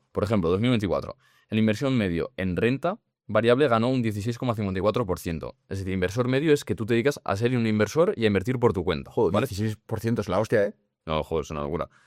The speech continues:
Speaker 1: Mientras que el S and P quinientos subió un veinticinco coma cero dos.
Speaker 2: Toma.
Speaker 1: Es decir, <laughs> si no hubiese hecho nada y solo hubiese invi-, <laughs> invertido en el, el S and P quinientos, hubiese ganado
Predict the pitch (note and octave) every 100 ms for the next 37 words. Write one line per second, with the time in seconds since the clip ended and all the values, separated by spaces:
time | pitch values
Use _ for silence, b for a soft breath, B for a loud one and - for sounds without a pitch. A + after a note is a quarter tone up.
0 | b b - D3 C#3 C#3 E3 - _ -
1 | G#2+ A2+ A#2+ A#2+ A2 A#2 B2 A2+ C3 _
2 | _ _ A#2 A2 B2 A2 G#2+ A2+ A2 F2+
3 | F#2 D#2+ - - _ _ _ _ - F2+
4 | - _ _ A2 G2 F#2+ C3 C3 D3+ _
5 | _ _ - - A2+ C#3 D3 C#3+ B2+ A2
6 | C3 F2+ - b b b - F#2 A2 A#2
7 | A#2+ A2+ A2 A#2+ A2+ G#2 A2 A#2+ A2+ G#2+
8 | G#2 A2 F#2 F2 E2 - F2+ G#2 G#2+ G#2+
9 | A2 A2+ C3+ - B B - G#2 A2 A2+
10 | B2+